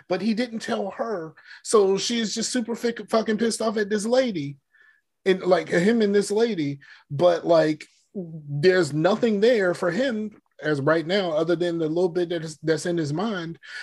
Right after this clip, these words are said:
Uh, but she's, like, super pissed off at him about that. It was just like, "Well, I did the thing that you actually said that you wanted me to do. I did a demo reel."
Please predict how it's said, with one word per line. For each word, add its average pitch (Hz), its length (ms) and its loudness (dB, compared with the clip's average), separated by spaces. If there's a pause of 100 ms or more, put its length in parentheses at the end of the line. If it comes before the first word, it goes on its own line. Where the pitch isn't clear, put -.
(120)
Uh, 156 180 4
but 160 280 2
she's, 240 200 4
like, 233 140 4
super 262 300 0
pissed 262 260 -2
off 240 160 -4
at 247 80 0
him 247 220 2
about 233 340 -2
that. 277 320 -2
It 202 100 2
was 220 160 0
just 247 160 -4
like, 233 200 -4
"Well, 208 260 -4 (140)
I 185 100 0
did 190 400 -6
the 214 120 -4
thing 214 280 -4
that 202 220 -2
you 214 260 -8
actually 202 460 -6
said 202 240 -8
that 196 160 -12
you 208 40 -8
wanted 202 220 -4
me 208 120 -8
to 208 100 -12
do. 285 180 -2
I 170 80 0
did 262 220 -4
a 269 40 -4
demo 339 320 -2
reel." 131 220 -8